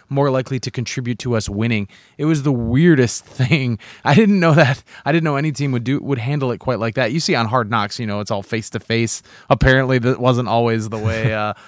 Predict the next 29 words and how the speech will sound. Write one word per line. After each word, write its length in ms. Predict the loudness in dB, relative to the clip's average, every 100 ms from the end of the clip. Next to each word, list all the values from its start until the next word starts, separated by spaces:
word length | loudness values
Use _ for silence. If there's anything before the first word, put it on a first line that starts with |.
| _
the 140 | 0 2
way 240 | 2 0
that 220 | 0 -6 -6
cuts 300 | -4 -2 -2
were 120 | -4
handled, 380 | -2 -4 -4 -4
but 200 | -6 -4
I 80 | -6
was 120 | -4
just, 180 | -6 -4
it 60 |
was 140 | -6 -4
fascinating. 600 | 0 0 0 -6 -6 -10
And 180 | -14 -16
so, 220 | -12 -10
uh, 120 | -10
great 240 | -8 -8 -6
story 200 | -2 0
by 80 | 0
Lori 240 | -2 -2
Nickel, 340 | -4 -4 -4 -4
him 180 | -4
looking 220 | -6 -6 -6
back 220 | -8 -8
on 80 | -8
that 100 | -6
moment 260 | -2 -2 -4
in 80 |
time. 420 | -8 -6 -6 -6